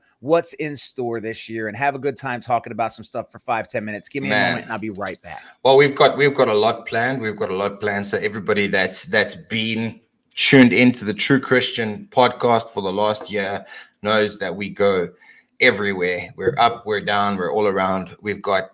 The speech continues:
Speaker 2: video reactions coming up. We've got mock debates coming up. Obviously, we'll have some awesome guests coming in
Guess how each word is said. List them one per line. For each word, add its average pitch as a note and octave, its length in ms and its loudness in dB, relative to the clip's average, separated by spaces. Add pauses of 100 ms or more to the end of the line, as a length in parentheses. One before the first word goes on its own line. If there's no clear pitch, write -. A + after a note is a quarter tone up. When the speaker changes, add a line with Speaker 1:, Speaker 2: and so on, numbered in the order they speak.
Speaker 2:
video A#2 400 6
reactions G2+ 540 2
coming G2+ 320 -6
up. F#2+ 220 -2
We've F#2+ 200 -6
got F#2+ 400 -2 (320)
mock C3 260 6
debates G2+ 400 0
coming G2 320 -6
up. F#2+ 260 -4 (340)
Obviously, A#2+ 460 2
we'll G2+ 160 2
have F#2+ 220 -2
some G2+ 220 -4
awesome G#2 320 -2
guests A2 360 2
coming G2 380 -4
in G#2 320 -2